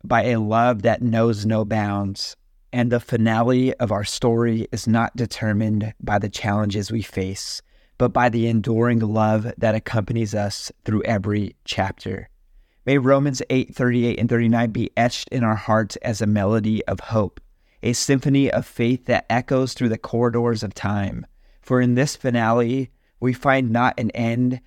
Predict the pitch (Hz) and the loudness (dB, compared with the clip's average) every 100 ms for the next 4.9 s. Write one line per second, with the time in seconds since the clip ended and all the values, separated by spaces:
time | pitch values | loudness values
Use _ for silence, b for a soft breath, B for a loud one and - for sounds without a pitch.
0 | _ - 113 110 107 113 110 110 110 110 | _ 0 2 2 2 2 0 -2 -2 -2
1 | 107 107 113 _ _ - 117 123 107 131 | -2 -6 -12 _ _ -6 -4 -2 0 2
2 | 131 135 110 113 113 123 127 127 - 123 | 4 2 0 0 2 2 2 -2 2 2
3 | 110 - 120 123 - 123 135 117 120 107 | 2 2 0 2 0 0 0 0 2 2
4 | 110 113 - - 98 110 104 101 104 | 2 0 -4 -4 -2 -2 0 -2 -4